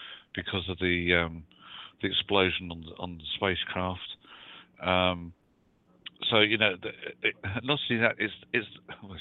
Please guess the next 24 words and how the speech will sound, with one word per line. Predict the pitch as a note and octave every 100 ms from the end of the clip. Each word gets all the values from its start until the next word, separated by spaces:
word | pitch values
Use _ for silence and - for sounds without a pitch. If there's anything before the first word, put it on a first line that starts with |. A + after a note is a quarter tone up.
| -
you |
look | A2 G#2+
at | F#2
it | E2
in | D#2
human | A2+ G#2+ F2 -
terms, | E2+ D#2 E2
I |
suppose | - G2+ F2+ F#2
it's | -
the | -
cost. | C#3 C3 - - - - _ - _ - - -
I |
mean, | G2
it | F#2+ -
costs | G#2 -
billions | B2 B2 A2+ G2+
upon | - G2 F2
billions | G#2+ G#2 G2 F#2
upon | - F#2+
billions | E2+ G2 G2 F2
of | E2
dollars | G#2 A#2+ G#2 E2+ - - - - - -
to | -